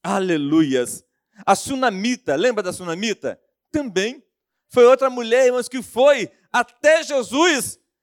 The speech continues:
e Jesus respondeu. Aleluias! Quando você vem até Jesus, ele responde.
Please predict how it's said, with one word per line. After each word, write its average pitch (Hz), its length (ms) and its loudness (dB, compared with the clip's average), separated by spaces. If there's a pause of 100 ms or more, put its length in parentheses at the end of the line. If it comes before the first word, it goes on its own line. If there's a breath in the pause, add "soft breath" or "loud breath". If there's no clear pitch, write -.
(120)
e 277 120 4
Jesus 294 540 -2
respondeu. 311 840 2 (140)
Aleluias! 277 580 4 (160 loud breath)
Quando 311 240 4
você 294 440 0
vem 392 320 4
até 339 240 2
Jesus, 269 600 -2 (400)
ele 196 320 2
responde. 143 720 -6